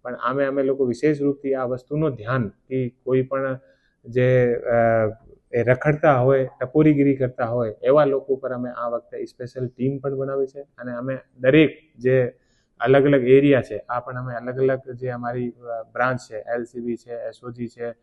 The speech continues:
અને પેરોલ ફરલોની ટીમ છે, આના અલાવા ડી વાય એસ પી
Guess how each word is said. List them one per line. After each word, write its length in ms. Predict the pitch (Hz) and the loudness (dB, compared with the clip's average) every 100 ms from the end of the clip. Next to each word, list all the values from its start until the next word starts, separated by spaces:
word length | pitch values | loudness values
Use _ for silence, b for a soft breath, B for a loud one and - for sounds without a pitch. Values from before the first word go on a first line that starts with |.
| _ _ _ | _ _ _
અને 140 | 117 110 | -12 -6
પેરોલ 320 | 113 120 123 | -2 0 -2
ફરલોની 460 | 120 120 123 123 | -4 -6 -2 -2
ટીમ 280 | 120 120 120 | -4 -4 -6
છે, 140 | 113 117 | -6 -10
આના 300 | 113 117 117 | -10 -10 -6
અલાવા 220 | 117 117 | -4 -4
ડી 160 | 117 | -4
વાય 160 | 113 120 | -2 -2
એસ 200 | 120 - | -4 -8
પી 240 | - 120 | -10 -10